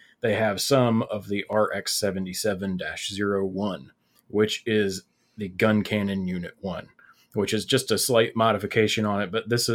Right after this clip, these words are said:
these, these are the ones you see on the assembly line that are kind of unpainted. Um, and so, uh, what,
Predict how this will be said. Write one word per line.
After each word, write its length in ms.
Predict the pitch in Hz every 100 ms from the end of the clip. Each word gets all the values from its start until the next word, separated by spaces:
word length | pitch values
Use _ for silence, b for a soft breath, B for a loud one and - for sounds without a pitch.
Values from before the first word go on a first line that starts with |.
| 98
these, 240 | 123 117 - -
these 240 | 123 113
are 40 |
the 100 | 113
ones 200 | 113 107
you 80 | 104
see 220 | 95 113
on 120 | 104 95
the 80 |
assembly 480 | 98 - 107 107 95
line 420 | 92 90 85 90 - b b _
that 180 | - 92
are 120 | 92
kind 220 | 92 110 90
of 80 | 76
unpainted. 680 | 107 95 - 107 117 127 123 b b b b -
Um, 380 | 95 87 87 - _ _ _ _ -
and 560 | 101 98 95 92 92 - _ _ _ _ _ _ _ -
so, 320 | - 110 104
uh, 60 | 104
what, 220 | 107 123